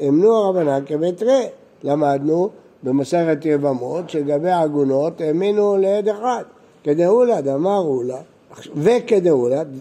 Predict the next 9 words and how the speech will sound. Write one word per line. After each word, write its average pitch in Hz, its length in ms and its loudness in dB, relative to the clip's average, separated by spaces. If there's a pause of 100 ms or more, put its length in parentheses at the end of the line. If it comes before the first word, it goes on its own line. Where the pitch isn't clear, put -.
(140)
א', 160 280 2
זה 185 180 0
הדין 175 240 2
הראשון, 147 480 -2
שעד 180 280 -2
אחד 180 380 -2
נאמן 180 320 2
כשניים 180 480 -2
בעגונות. 160 540 0